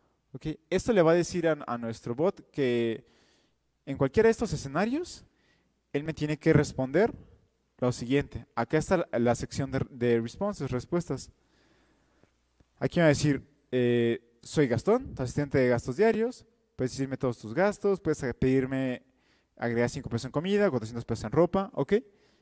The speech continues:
Es una respuesta muy, muy sencilla. Y, como les decía, tiene unas gra-, eh, unas excelentes herramientas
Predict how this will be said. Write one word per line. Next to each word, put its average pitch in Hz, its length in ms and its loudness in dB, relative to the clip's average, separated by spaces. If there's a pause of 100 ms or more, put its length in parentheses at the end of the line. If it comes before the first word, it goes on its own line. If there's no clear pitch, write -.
(120)
Es 165 140 -6
una 226 100 0
respuesta 170 400 0
muy, 170 240 -4
muy 156 160 -4
sencilla. 151 460 -2 (1000)
Y, 226 400 0 (100)
como 156 160 0
les 156 100 4
decía, 175 320 4
tiene 190 260 -4
unas 196 300 -4
gra-, 143 240 2
eh, 123 720 0
unas 139 280 -10
excelentes 135 480 -2
herramientas 127 520 -4